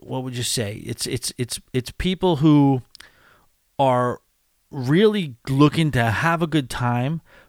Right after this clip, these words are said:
but they're really kinda cruising with the people that they came with. And like I said, you could tell by those T-shirts. T-shirts for days. Uh, oh, oh,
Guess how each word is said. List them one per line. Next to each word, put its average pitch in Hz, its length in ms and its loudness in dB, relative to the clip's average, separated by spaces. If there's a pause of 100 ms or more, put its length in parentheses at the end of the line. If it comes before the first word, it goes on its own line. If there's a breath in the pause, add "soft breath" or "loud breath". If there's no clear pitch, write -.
(120)
but 156 160 -2
they're 170 180 2
really 254 420 0
kinda 208 440 -4
cruising 165 560 0
with 147 160 -4
the 127 80 -4
people 131 360 -4
that 113 220 -6
they 107 100 -8
came 101 380 -4
with. - 340 -16 (720)
And 107 160 -6
like 127 180 -4
I 123 80 -2
said, 107 380 -4
you 110 140 -8
could - 180 -14
tell 143 220 0
by 135 200 0
those 131 240 -2
T-shirts. - 680 -8 (420)
T-shirts 170 640 0
for 123 220 -8
days. 127 800 -4 (520 soft breath)
Uh, 95 440 -6 (1200)
oh, 123 200 -6
oh, 117 200 -2